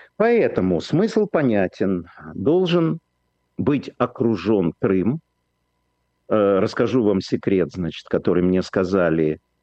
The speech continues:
Не будут спешить с, э, подрывом,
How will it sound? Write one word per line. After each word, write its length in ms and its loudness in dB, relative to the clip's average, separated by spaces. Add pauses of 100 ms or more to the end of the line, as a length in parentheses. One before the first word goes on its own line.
Не 160 2
будут 380 0
спешить 840 -4
с, 520 -8
э, 520 2 (560)
подрывом, 800 0